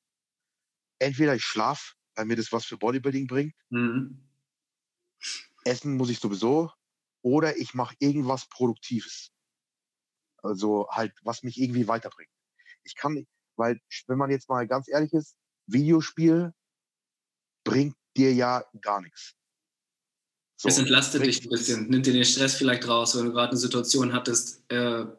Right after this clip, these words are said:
Speaker 2: du escapest
Speaker 1: Genau.
Speaker 2: die Realität gerade, eine schönere Realität, wenn's anstrengend ist.
Speaker 1: Genau, so wie Filme, wie manche Leute gerne ins Kino
Speaker 2: Ja, genau.
Speaker 1: gehen. Ja, oder solche, so Superheldenfilme anschauen, weil sie halt einfach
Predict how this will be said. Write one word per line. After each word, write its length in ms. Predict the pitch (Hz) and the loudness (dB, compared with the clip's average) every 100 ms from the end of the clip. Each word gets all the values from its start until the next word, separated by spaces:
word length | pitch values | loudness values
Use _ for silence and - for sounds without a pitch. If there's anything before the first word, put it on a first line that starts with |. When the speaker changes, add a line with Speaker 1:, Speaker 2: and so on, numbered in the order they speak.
| _ _ _ _ _ _ _ - | _ _ _ _ _ _ _ -6
Speaker 2:
du 280 | 131 127 | 2 4
escapest 440 | 127 123 - 143 135 127 | 4 0 2 2 4 2
Speaker 1:
Genau. 120 | 107 | 0
Speaker 2:
die 60 | 123 131 | 0 0
Realität 480 | 123 120 143 143 | 2 2 4 2
gerade, 340 | 139 127 127 127 | 2 0 0 2
eine 120 | 127 | 4
schönere 380 | - 143 156 131 131 | 6 6 6 4 4
Realität, 540 | 131 131 131 139 131 | 4 2 2 2 2
wenn's 160 | 120 - | 0 0
anstrengend 520 | 139 143 - 131 123 | 2 2 2 0 0
ist. 380 | 127 - - - _ _ _ _ _ _ _ - | 0 0 -2 -12 _ _ _ _ _ _ _ -4
Speaker 1:
Genau, 300 | 113 110 98 | 0 0 0
so 140 | 120 | 0
wie 80 | 117 | 0
Filme, 460 | - 151 135 92 - _ | 2 2 2 -2 -8 _
wie 120 | 113 | -2
manche 220 | 113 123 120 | -2 0 0
Leute 240 | 120 117 | 0 0
gerne 240 | 117 113 | 0 0
ins 100 | 107 | -4
Kino 220 | - 139 131 | -2 0 2
Speaker 2:
Ja, 40 | |
genau. 280 | 123 131 127 | 2 0 0
Speaker 1:
gehen. 80 | - _ _ _ _ _ _ _ _ | -6 _ _ _ _ _ _ _ _
Ja, 260 | 98 117 120 | -2 0 0
oder 180 | 117 113 | 0 0
solche, 300 | 113 107 110 | 0 -2 -4
so 160 | 110 | -4
Superheldenfilme 840 | 98 120 139 120 127 117 - 127 117 | -4 -2 -2 -2 -4 -4 -4 -2 -2
anschauen, 540 | 117 - 113 113 110 - _ _ _ _ _ _ _ _ _ _ _ _ _ _ _ _ - | -6 -6 -6 -6 -8 -16 _ _ _ _ _ _ _ _ _ _ _ _ _ _ _ _ -2
weil 180 | 117 | -2
sie 80 | 110 | 2
halt 120 | 120 | 0
einfach 500 | 120 120 123 - - | 0 -2 -4 -8 -12